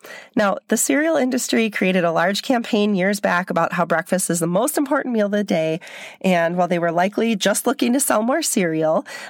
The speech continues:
um, they may not have been too far off. I personally would never say that one meal is more important than the other. However, I will say that breakfast is important, and it is something that I encourage my clients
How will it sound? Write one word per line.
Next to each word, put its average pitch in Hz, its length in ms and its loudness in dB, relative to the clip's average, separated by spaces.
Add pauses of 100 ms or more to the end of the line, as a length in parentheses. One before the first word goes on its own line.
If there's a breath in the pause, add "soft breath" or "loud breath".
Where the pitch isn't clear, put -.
(100)
um, 180 260 2
they 190 120 2
may 226 180 2
not 330 160 2
have 339 120 -2
been 294 160 0
too 220 160 0
far 285 280 0
off. - 380 -2 (520 loud breath)
I 190 240 2
personally 339 400 0
would 254 140 0
never 196 240 2
say 185 240 2
that 185 160 0
one 175 260 0
meal 196 240 2
is 175 120 0
more 165 160 0
important 175 460 -2
than 220 140 2
the 214 120 2
other. 240 280 0 (360 loud breath)
However, 196 380 2
I 196 100 2
will 190 180 2
say 180 180 2
that 165 140 0
breakfast 165 520 -2 (200)
is 196 200 4
important, 190 680 -2
and 180 140 2
it - 120 -4
is 196 200 2
something 170 460 0
that 175 260 0
I 170 440 0 (580 loud breath)
encourage 190 460 2
my 175 120 2
clients 165 640 -2